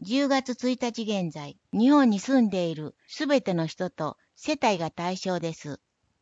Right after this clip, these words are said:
九月下旬頃から、調査員が皆様の自宅を訪問し、調査書類を配布しています。十月八日水曜日までに、できる限り郵送、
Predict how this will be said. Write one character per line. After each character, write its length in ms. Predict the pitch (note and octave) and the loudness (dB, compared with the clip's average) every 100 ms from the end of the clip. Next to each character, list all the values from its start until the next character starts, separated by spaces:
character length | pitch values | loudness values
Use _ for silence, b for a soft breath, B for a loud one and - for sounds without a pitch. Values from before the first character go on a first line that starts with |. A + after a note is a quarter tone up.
| _ _ _ _ | _ _ _ _
九 120 | - | -4
月 280 | C#4+ A3+ F#3 | -2 -2 -4
下 200 | E3+ G3 | -4 0
旬 260 | A3 A#3+ A3 | 4 4 4
頃 200 | G3 E3 | 0 -4
か 140 | D3+ | -8
ら、 180 | D3 C#3+ _ _ _ _ | -12 -12 _ _ _ _
調 260 | C4 C#4+ | 2 2
査 180 | C#4+ C#4+ | 2 0
員 200 | B3 F#3 | 2 2
が 180 | D#3 D#3 | -2 -4
皆 240 | - A#3+ C#4+ | 0 2 2
様 240 | B3 G3+ | 0 0
の 80 | F3 | -2
自 160 | D#3+ E3+ | -4 -6
宅 400 | A3 A3 G3+ G3+ | -8 -6 -4 -2
を 100 | G3+ | -2
訪 220 | G#3 A3 | 0 0
問 240 | G#3 G3+ | 0 -2
し、 320 | G3 F#3+ F3 _ _ _ _ | -4 -8 -10 _ _ _ _
調 260 | C4 C#4 | 2 2
査 160 | C#4 C4+ | 2 -2
書 160 | C4+ B3+ | 0 0
類 220 | G3+ E3 | 0 -2
を 100 | D3+ | -4
配 300 | - G#3+ A3+ | -4 -2 -2
布 100 | G#3 | -4
し 100 | - | -4
て 80 | G3+ | -2
い 140 | F3+ | -2
ま 140 | E3+ | -2
す。 280 | E3+ - C#3+ _ _ _ _ _ _ _ | -6 -10 -14 _ _ _ _ _ _ _
十 260 | F3 A3 B3 | -4 0 2
月 260 | A#3+ A3+ | 2 0
八 240 | A3 G#3 G3+ | -2 0 -2
日 300 | - F#3 F3+ b b _ _ | -4 -8 -8 b b _ _
水 320 | - C4+ D#4 | -6 -2 2
曜 140 | D#4+ B3+ | 6 6
日 120 | G3+ | 4
ま 140 | F3 | 0
で 140 | E3 D#3 | -2 -2
に、 200 | D3 - _ _ _ _ _ - | -4 -6 _ _ _ _ _ -6
で 180 | F#3+ | -6
き 140 | G#3 C4 | -2 -2
る 100 | C4 | 0
限 300 | B3 A3+ G#3+ | -2 -2 -2
り 200 | F#3+ F3+ | -2 0
郵 200 | G#3+ A3+ | 0 -2
送、 420 | - G#3 F#3+ - | -2 -2 -2 -4